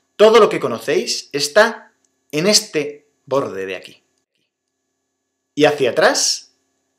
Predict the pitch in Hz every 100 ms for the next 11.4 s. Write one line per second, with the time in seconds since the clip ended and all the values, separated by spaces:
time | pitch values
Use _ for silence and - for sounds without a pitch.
0 | _ _ _ _ _ _ _ _ - 120
1 | 123 - 165 - 117 - - 220 240 208
2 | 170 160 147 - 214 - _ _ - _
3 | _ - 160 156 208 220 233 254 285 -
4 | - - _ _ _ _ _ 170 180 196
5 | 262 285 302 294 - - - - _ _
6 | _ _ _ _ _ _ _ _ _ -
7 | 147 240 311 294 208 220 160 175 226 240
8 | 254 - - - _ _ _ _ _ _
9 | _ _ _ - 165 151 226 247 240 247
10 | - _ _ _ _ _ - 185 202 180
11 | 127 113 101 -